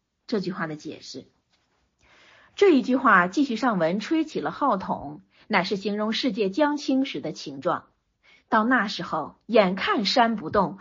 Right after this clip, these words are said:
而实际上正在动若行云。译者按：晚近我教学者，有的人引据这段经文，肯定地是圆球，且在循环不已着。参看罗辑的经注。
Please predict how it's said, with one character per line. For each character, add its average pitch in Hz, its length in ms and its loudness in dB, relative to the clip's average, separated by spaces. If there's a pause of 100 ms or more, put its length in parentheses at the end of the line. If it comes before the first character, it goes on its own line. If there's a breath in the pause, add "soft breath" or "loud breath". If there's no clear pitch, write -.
(120 loud breath)
而 214 140 4
实 202 220 -4
际 214 120 -4
上 180 300 -4
正 226 220 0
在 147 160 0
动 262 340 2
若 196 220 2
行 180 320 -4
云。 185 420 -2 (1040 loud breath)
译 269 180 2
者 190 140 0
按： 165 240 2 (540)
晚 214 320 4
近 311 300 2
我 175 100 4
教 190 200 0
学 190 220 0
者， 156 400 -4
有 185 220 4
的 226 100 0
人 185 300 0
引 147 160 -2
据 196 200 -6
这 294 200 0
段 165 200 -4
经 185 220 -2
文， 147 340 -6 (200 soft breath)
肯 165 260 -4
定 190 380 -2
地 285 340 2
是 185 240 -2
圆 170 300 0
球， 180 580 -6
且 180 160 0
在 170 160 -2
循 220 260 -6
环 202 240 0
不 262 140 -4
已 - 260 -6
着。 143 280 -10 (720)
参 196 180 0
看 180 260 -2
罗 175 180 4
辑 190 160 -6
的 139 120 -10
经 160 260 -8
注。 156 300 -8